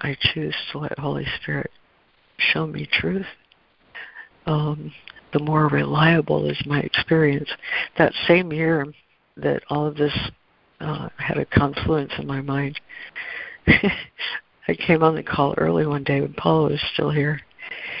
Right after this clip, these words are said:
And, uh, I said to Paula, I said, "I am so tired of waking up every morning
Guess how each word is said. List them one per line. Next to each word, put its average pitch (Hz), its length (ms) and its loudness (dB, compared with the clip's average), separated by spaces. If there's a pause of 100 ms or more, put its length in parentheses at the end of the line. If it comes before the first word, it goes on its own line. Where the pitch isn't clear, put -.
(400)
And, 143 340 6
uh, - 220 2 (880)
I - 160 4
said 180 160 6
to 175 80 -4
Paula, 156 380 0
I 156 120 -6
said, 147 160 -2 (460)
"I 180 80 4
am 175 140 2 (100)
so 196 160 4
tired 135 480 -2 (400)
of 151 200 4
waking 147 380 4
up 143 180 0
every 143 260 0
morning 139 440 -4